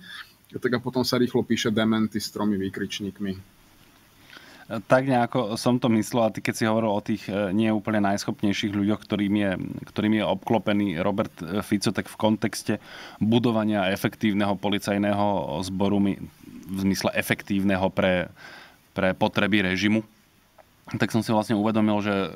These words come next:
Speaker 2: kto je na čele toho rezortu a aj mi trochu odľahlo, že, e, pri všetkých výhradách a, a je ich, e, veľa voči Matúšovi, Šutejovi, Eštokovi, nebojím sa celkom, že by efektívne vedel vybudovať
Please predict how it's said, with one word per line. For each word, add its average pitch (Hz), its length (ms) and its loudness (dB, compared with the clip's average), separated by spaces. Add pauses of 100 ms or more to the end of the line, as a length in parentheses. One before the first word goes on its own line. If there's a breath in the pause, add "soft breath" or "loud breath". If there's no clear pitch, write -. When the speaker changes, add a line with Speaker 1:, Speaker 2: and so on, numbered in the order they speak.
(200)
Speaker 2:
kto 101 240 2
je 101 80 2
na 92 160 0
čele 104 240 0
toho 101 240 2
rezortu 104 480 0
a 92 200 4
aj 107 40 2
mi 104 160 2
trochu 98 480 -2
odľahlo, 104 560 2
že, 95 140 0 (100)
e, - 680 -6 (1500)
pri 113 160 4
všetkých 107 400 2
výhradách 107 560 4
a, 87 160 2
a 85 180 -4 (600)
je 98 160 -2
ich, 98 240 0
e, 87 80 -2
veľa 87 480 2 (340 loud breath)
voči 101 320 0
Matúšovi, 98 560 0
Šutejovi, 95 560 -2
Eštokovi, 101 720 0
nebojím 117 480 2
sa 98 160 -2
celkom, 92 480 0
že 87 160 -2
by 85 320 -2 (240)
efektívne 87 880 -2
vedel 87 480 0
vybudovať 90 640 0